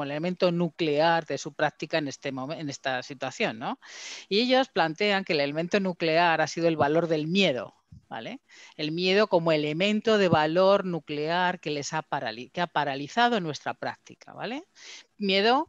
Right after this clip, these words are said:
que tiene que ver con miedo a equivocarte, miedo a no responder a lo que el ciudadano necesita, miedo a llevarte la covid a casa, miedo a contagiarte, miedo, miedo y culpa a dejar a tus hijos con los abuelos y, y que están, son vulnerables,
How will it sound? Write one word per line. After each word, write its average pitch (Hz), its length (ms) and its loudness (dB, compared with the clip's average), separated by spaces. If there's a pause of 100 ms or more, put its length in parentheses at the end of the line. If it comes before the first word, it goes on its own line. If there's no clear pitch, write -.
(140)
que 143 120 -8
tiene 147 260 -4
que 156 120 -2
ver 175 160 2
con 143 160 -2
miedo 135 260 -4
a 139 60 -2
equivocarte, 139 800 -6
miedo 139 360 -6
a 139 120 -4
no 147 180 -4
responder 139 480 -6
a 139 80 -4
lo 135 100 -8
que 135 100 -14
el 127 40 -14
ciudadano 147 480 -4
necesita, 143 800 -6 (280)
miedo 151 480 -2
a 143 60 2
llevarte 139 400 -4
la 131 200 -2
covid 135 300 -8
a 113 80 -4
casa, 139 380 -6
miedo 139 220 -4
a 127 80 -4
contagiarte, 147 800 -8 (260)
miedo, 151 680 -2 (240)
miedo 160 300 -4
y 156 80 -4
culpa 151 640 0
a 151 40 -4
dejar 160 220 -2
a 156 80 2
tus 160 200 -6
hijos 156 260 -4
con 160 100 -2
los 151 160 0
abuelos 147 560 0
y, 135 420 -6
y 139 540 -8
que - 100 -10
están, 143 380 -4
son 160 140 -12
vulnerables, 139 760 -6